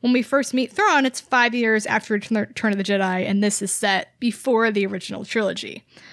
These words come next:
So it'll see, be interesting to see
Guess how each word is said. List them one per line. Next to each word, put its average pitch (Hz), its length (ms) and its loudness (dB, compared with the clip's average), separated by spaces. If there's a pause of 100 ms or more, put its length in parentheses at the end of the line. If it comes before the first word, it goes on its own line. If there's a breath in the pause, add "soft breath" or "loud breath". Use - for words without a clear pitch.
(200 loud breath)
So 190 500 -2
it'll 202 240 -4
see, 196 460 -8 (100)
be 208 140 -4
interesting 190 380 -6
to 185 60 -6
see 180 440 -6